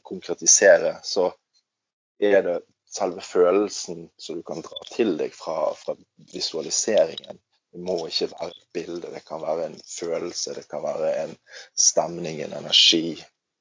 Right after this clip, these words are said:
Ehm, det er jo, eh, en av de viktige tingene også i dette ritualet, er jo å, å visualisere det du kan.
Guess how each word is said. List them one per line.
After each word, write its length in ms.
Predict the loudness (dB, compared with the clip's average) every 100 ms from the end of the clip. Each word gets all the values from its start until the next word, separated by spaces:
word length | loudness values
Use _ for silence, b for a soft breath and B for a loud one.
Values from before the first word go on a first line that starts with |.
| _ _ -16
Ehm, 460 | -10 -6 -6 -6 -10 _ _ _ _ _ _ _ _ _ _ _ _ -20 0 8
det 80 | 10
er 100 | 10 8
jo, 240 | 6 2 -4
eh, 240 | -4 -6 -8 -4 -6
en 120 | -4
av 80 | -6
de 80 |
viktige 320 | -6 -4 -6 -4
tingene 320 | -6 -6 -2
også 240 | 0 0
i 80 | -2
dette 240 | -8 -14
ritualet, 560 | -14 -10 -2 0 4 8
er 160 | 10 10
jo 160 | 6
å, 80 | 2 0 -2 -6
å 60 | 0
visualisere 960 | 2 2 0 4 6 8 8 8 4 -6 -10 _ _ _ _ _ _ _ _ _ _ _ -4
det 160 | 4 6 4
du 80 | 0 -6 _ _ _ _ _ -14 -14 -16 _ _ _ _ -20 -18
kan. 320 | 0 4 4